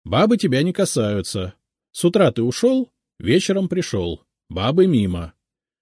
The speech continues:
Только ты не говори им, что мы виделись, а просто приходи в воскресенье на Фоминой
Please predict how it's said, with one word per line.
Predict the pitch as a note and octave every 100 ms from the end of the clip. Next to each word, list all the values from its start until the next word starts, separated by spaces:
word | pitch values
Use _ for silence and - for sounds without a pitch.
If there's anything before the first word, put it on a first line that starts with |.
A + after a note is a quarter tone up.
| _ _
Только | C3 C#3+ D#3+ C#3 C3+ -
ты | - D3+
не | C#3
говори | B2 B2 D3+ A#3+
им, | A3+
что | G#3 - A#2+
мы | C#3+
виделись, | D3+ A2 F#2+ F2 D#2+ - _ _ _ _ _
а | F2 A2+
просто | A#3 A#3 - G2+
приходи | G#2+ G#2+ G3+ G#3+
в | B3+
воскресенье | A3+ - F3+ D#3+ F#3 G3 G3
на | F#3+
Фоминой | D#3 C#3 C3+ C3+ C3+ C3+